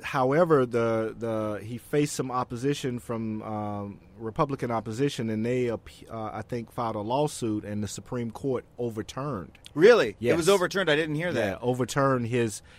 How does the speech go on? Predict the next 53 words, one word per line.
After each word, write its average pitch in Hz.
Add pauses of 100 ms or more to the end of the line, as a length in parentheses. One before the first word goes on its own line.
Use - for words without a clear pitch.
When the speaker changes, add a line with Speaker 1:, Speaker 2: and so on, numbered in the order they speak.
(220)
Speaker 1:
uh, 104
broad 123
restoration 110
of 98
voting 101
rights. 95
They 107
say 110
that 101
he 107
has 101
to 104
do 101
it -
piecemeal. 95 (640)
Speaker 2:
Got 113
it. -
He 127
has, 131
he 131
has 131
to 117
go, 120
like, 110
group 127
by 123
group 160
or 190
something? 202
Speaker 1:
Yeah. 131
Speaker 2:
Or 113 (140)
Speaker 1:
Yeah. 95 (340)
Speaker 2:
I 220
mean, 262
I 277
understand 233
there's 185
this 170
weird 202 (220)
problem 160
with 127
anything 135
voting 131
related 113
where 113 (280)
even 165
when 139
people 135
think 131
it's 123
a 117
good 123
idea 120